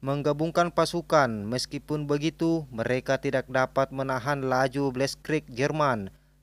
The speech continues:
dan terpojok hingga ke Dunkirk. Namun peristiwa tak terduga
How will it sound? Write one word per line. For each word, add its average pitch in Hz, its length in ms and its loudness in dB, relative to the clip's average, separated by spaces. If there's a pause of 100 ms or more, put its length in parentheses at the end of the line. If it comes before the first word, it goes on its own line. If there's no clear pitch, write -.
dan 117 240 -2
terpojok 123 640 -2
hingga 127 400 -2
ke 120 240 -2
Dunkirk. 120 640 -4 (2000)
Namun 160 480 2
peristiwa 180 560 2
tak 175 240 0
terduga 151 640 2